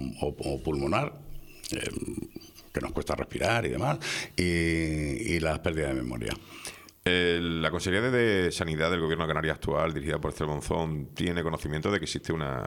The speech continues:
Speaker 2: una asociación de covid
Speaker 1: Sí,
Speaker 2: persistente?
Speaker 1: sí, sí, hemos estado reunidos con ella y gracias a las reuniones que hemos tenido con ella, a pesar de que las formas quizás no han sido las adecuadas,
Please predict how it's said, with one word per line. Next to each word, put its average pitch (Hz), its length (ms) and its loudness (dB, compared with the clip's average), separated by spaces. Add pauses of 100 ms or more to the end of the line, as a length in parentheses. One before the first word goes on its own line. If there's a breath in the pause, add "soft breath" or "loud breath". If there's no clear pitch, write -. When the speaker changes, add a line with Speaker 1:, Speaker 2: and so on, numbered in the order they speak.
Speaker 2:
una 67 120 -2
asociación 78 760 -4
de 71 300 -2
covid 73 120 -4
Speaker 1:
Sí, 107 180 6
Speaker 2:
persistente? 92 560 2 (160)
Speaker 1:
sí, 95 160 2
sí, 80 80 2
hemos 85 180 2
estado 90 220 2
reunidos 87 360 2
con 82 120 2
ella 98 340 4
y 85 120 2
gracias 92 580 2
a 90 320 4
las 85 180 2
reuniones 82 380 2
que - 80 -2
hemos 82 160 0
tenido 80 340 0
con 76 140 2
ella, 101 180 2
a 113 80 -2
pesar 78 240 -2
de 78 100 0
que 76 60 0
las 76 140 0
formas 78 400 0
quizás 80 320 0
no 80 80 0
han 78 80 0
sido 80 200 0
las 73 200 -2
adecuadas, 85 500 0